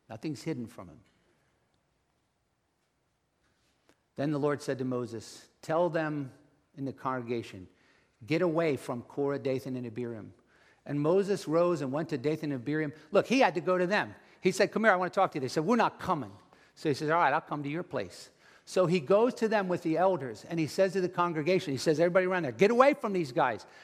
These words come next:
Depart from the tents of these wicked men. Don't touch anything that belongs to them, or you're gonna be swept away with their sin."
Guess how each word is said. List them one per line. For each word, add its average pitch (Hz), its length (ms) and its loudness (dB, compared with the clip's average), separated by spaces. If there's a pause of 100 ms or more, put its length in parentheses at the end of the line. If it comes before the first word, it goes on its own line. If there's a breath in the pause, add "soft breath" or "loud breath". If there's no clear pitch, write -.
(240 loud breath)
Depart 226 640 4
from 202 180 -4
the 180 80 0
tents - 340 -2
of 190 80 -2
these 170 180 0
wicked 190 300 0
men. 175 220 -2 (300 loud breath)
Don't 240 280 4
touch 226 220 2
anything 262 440 2
that 240 160 4
belongs 214 400 4
to 180 80 -4
them, 160 220 0
or 156 80 2
you're 175 200 4
gonna 233 200 -2
be 185 140 0
swept 196 380 0
away 175 220 2
with 165 260 0
their 143 140 -2
sin." 120 540 -8